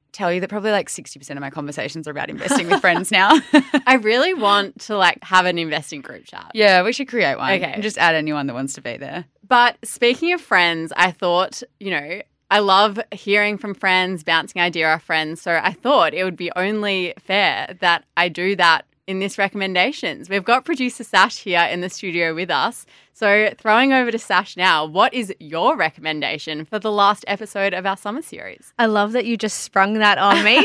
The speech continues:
Speaker 3: <laughs> you two. Just, oh, let's get, uh, let's get producer Sash's mic up for the end,
Speaker 2: <laughs>
Speaker 3: for the end of the episode. Uh, okay. Well, I would say that I'm gonna go with a podcast
Speaker 2: Nice.
Speaker 3: because, you know,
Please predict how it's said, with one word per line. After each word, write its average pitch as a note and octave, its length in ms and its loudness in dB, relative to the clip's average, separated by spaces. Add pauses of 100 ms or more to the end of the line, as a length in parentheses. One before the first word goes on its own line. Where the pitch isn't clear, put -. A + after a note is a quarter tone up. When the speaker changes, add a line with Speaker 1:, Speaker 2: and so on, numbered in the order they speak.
Speaker 3:
<laughs> E4+ 80 0
you B3+ 240 4
two. C4 340 4 (760)
Just, - 360 0 (160)
oh, B3 240 6
let's A#3 260 4
get, C4+ 180 6 (240)
uh, - 40 -4
let's - 460 -2
get A3+ 260 0 (180)
producer A3+ 420 -4
Sash's G3 440 2
mic F#3 380 2
up G3+ 340 2
for C#4 140 4
the A#3 100 6
end, C#4+ 380 6
Speaker 2:
<laughs> - 360 -6
Speaker 3:
for A3+ 80 2
the G#3 160 2
end G3 260 0
of G3 100 -2
the F3+ 160 0
episode. F3 500 0
Uh, C4+ 540 10
okay. B3+ 300 4 (280)
Well, A#3+ 240 6
I A3+ 240 8
would D4 180 0
say F#3+ 500 4
that F3+ 300 4
I'm G3 140 0
gonna A3+ 160 -2
go F#3 380 2
with F#3 140 -6
a G3+ 40 -10
podcast - 360 -16
Speaker 2:
Nice. - 560 -6
Speaker 3:
because, E3+ 760 0
you F3 100 -10
know, F#3+ 440 -2